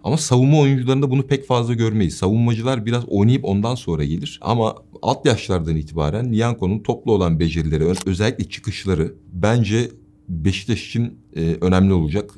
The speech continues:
Topu oyuna iyi sokabilen bir stoper ve birden fazla mevki oynayabilen bir stoper. Yani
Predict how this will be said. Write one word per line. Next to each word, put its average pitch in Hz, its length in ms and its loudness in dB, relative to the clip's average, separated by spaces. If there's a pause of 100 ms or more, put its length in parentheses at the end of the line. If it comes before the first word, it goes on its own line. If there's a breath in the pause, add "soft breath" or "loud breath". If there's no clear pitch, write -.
(140)
Topu 98 320 -2
oyuna 101 160 4
iyi 87 160 0
sokabilen 107 540 -2
bir 107 40 -4
stoper - 580 -6 (100)
ve 113 380 2
birden 110 260 2
fazla 104 300 2
mevki 98 320 2
oynayabilen 95 560 4
bir 82 60 0
stoper. 71 420 -6
Yani 87 320 2